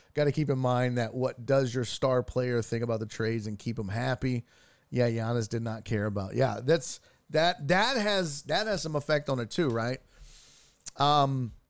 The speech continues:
and some of these guys that are on the market, like an Eric Gordon, has a no trade clause. So maybe that the Rockets could work out a deal with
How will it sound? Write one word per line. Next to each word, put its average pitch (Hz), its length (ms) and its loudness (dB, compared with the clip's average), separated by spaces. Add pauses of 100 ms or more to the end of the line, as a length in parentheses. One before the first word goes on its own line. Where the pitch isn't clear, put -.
(220)
and 165 160 4
some 170 240 0
of 214 80 2
these 185 200 2
guys 139 380 2
that 139 140 4
are 127 100 4
on 123 120 2
the 113 60 -2
market, 113 440 -2
like 127 240 0
an 135 60 -4
Eric 123 260 -2
Gordon, 131 300 -2
has 123 180 -2
a 127 60 0
no 120 180 0
trade 127 300 -4
clause. 85 300 -6
So 127 140 0
maybe 139 400 2
that 139 160 4
the 123 100 0
Rockets 117 440 -2
could 147 200 0
work 139 220 -2
out 113 120 2
a 107 80 0
deal 113 340 0
with 107 340 0